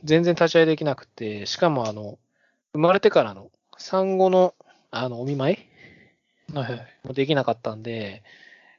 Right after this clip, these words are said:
Speaker 1: 生まれてから退院するまで、全然会えなくて、もう嫁さんが帰ってきた時にはもうなんかもう一人ついてきてるみたいな、そんな感じでしたね。
Speaker 2: <laughs> ああ、その時に初めて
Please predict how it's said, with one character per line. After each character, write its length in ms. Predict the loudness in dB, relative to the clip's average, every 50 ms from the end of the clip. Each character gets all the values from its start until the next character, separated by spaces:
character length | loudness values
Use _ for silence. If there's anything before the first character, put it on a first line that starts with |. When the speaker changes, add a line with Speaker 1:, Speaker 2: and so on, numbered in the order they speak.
| _ _ _ -18 -8 -6
Speaker 1:
生 100 | -2 2
ま 200 | 4 6 8 8
れ 160 | 8 8 6
て 420 | 4 _ _ _ 6 8 8 8
か 260 | 6 2 2 2 4 6
ら 240 | 6 6 6 6
退 320 | 4 4 4 4 6 6 4
院 140 | 2 -2 -4
す 160 | -2 0 0
る 80 | 2 2
ま 140 | 2 2 0
で、 240 | 0 -6 -12 -14 -18 -20 -20 -20 -20 _ _ _ _ _ _ _ _ _ _ _ _ _ _ _
全 160 | -6 -6 -2
然 140 | 0 2 2
会 120 | 4 2
え 20 | 2
な 100 | 0 -2
く 80 | -6 -10
て、 200 | -14 -16 -16 -16 _ _ _ _ _ _ _ _ _ _ _ _ _ _ _ _ _ _ _ _ _ _ -4
も 100 | -2 -2
う 60 | 0
嫁 180 | 0 -2 0
さ 140 | 2 2 2
ん 20 | 2
が 100 | 2 2
帰 120 | 4 2
っ 60 | 2 2
て 80 | -2
き 60 | -6
た 80 | -8 -8
時 160 | -8 -10 -10
に 80 | -8 -8
は 80 | -8
も 160 | -8 -10 -10 -10
う 20 |
な 80 | -10 -10
ん 60 | -10
か 100 | -12 -12
も 140 | -10 -10 -10
う 20 |
一 160 | -8 -6 -6 -8
人 80 | -6
つ 100 | -8 -12
い 80 | -12 -12
て 80 | -14
き 80 | -14 -12
て 80 | -12 -12
る 60 | -12
み 80 | -14
た 80 | -14 -16
い 40 | -16
な、 60 | -14
そ 80 | -12 -12
ん 60 | -10
な 80 | -8
感 140 | -8 -10 -10
じ 80 | -10 -12
で 20 |
し 100 | -12 -12
た 60 | -14
ね。 80 | -14 -16 -14 -8 -6 -6 -4 -4 -6 -8 -8 -12 _ _ _
Speaker 2:
<laughs> 640 | _ _ _ _ -12 -10 -8 -8 -8 -10 -10 _ 2
あ 220 | 4 4 4 4
あ、 160 | 0 -2 -4
そ 120 | -2 -2 0
の 60 | 0
時 160 | 0 -2 -4
に 60 | -4
初 220 | -4 -2 -2 -2 -2
め 100 | -4 -4
て 200 | -4 -6 -6